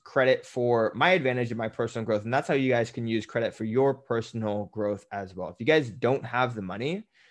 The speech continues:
you guys know that there's a move that you wanna make and you don't have the money,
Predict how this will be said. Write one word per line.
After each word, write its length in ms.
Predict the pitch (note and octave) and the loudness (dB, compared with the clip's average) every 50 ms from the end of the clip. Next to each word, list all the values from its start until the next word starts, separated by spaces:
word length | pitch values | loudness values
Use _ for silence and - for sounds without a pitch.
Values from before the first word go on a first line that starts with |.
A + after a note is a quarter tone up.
| _ _ _ _ | _ _ _ _
you 100 | - B2+ | 0 4
guys 300 | C3+ D#3 D#3 D3+ C3+ A#2+ | 6 6 6 6 4 2
know 300 | A2+ A2 A2+ B2+ D3 D3+ | -2 0 4 4 6 6
that 120 | D3+ D3 A#2 | 6 4 4
there's 180 | C#3 C#3 B2 | 2 2 2
a 20 | A#2+ | 0
move 260 | A#2+ A#2+ B2 C3+ B2+ | 0 2 2 2 2
that 140 | C3+ C3 A2 | 0 0 2
you 100 | B2 A#2+ | 2 0
wanna 220 | A#2 A#2 A2+ A2 | 0 0 -2 -2
make 240 | G#2+ G#2+ A2 A2+ - | -2 -2 -4 -4 -4
and 100 | A#2 A2+ | -6 -6
you 60 | A2 | -6
don't 240 | G2+ A2+ A#2+ C3 B2 | -2 -2 -2 -2 0
have 180 | C3 B2+ C3 B2 | 0 0 0 0
the 80 | A#2+ | -4
money, 440 | G#2 G#2 G#2 A2 B2+ D3+ F3 F3 | -6 -6 -4 -4 -4 -4 -4 -6